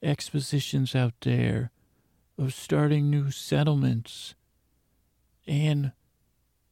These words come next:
I, I'm just afraid that that's gonna break up what we have here.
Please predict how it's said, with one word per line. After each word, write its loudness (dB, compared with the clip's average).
I, 0
I'm 2
just -2
afraid -2
that 0
that's -2
gonna 0
break 0
up -2
what -4
we 2
have 2
here. -2